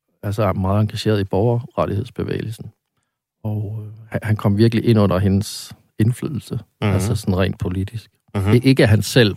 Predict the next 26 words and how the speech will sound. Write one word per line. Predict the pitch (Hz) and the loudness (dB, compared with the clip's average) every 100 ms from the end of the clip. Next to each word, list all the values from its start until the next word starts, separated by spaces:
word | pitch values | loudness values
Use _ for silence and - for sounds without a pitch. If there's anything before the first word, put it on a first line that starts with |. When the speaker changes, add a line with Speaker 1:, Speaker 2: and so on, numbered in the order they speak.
| - | -2
Speaker 1:
blev | 92 85 | -2 -2
sådan, | 98 101 110 _ _ _ _ _ _ _ | -4 -4 -8 _ _ _ _ _ _ _
han | 104 | -2
har | 82 | 0
aldrig | 101 117 | 0 2
selv | 127 95 | 2 2
været | 95 | 0
sådan | 107 101 | 0 2
voldsomt | 107 113 - | 2 2 -2
politisk, | 104 101 104 - | 0 0 0 0
men, | 107 - | 0 2
men | 95 | 2
han | 104 | 4
var | 104 | 4
helt | - 147 110 - | 2 0 0 -2
klart, | - 90 - - | -2 0 -2 -10
øh, | - - - - - - - 120 - _ _ _ - - - - | -10 -8 -8 -8 -8 -8 -8 -10 -14 _ _ _ -20 -18 -14 -6
inspireret | 135 - 107 104 90 | -4 2 4 4 4
af | 85 | 0
hende | 95 92 110 _ _ | -2 -2 -2 _ _
og | - | -8
det | 90 | -6
politiske | - 92 98 104 - | -4 -2 -2 -2 -2
arbejde, | 87 92 101 113 | -2 0 -2 -2
hun | 110 98 | -4 -2
lavede. | 110 | -2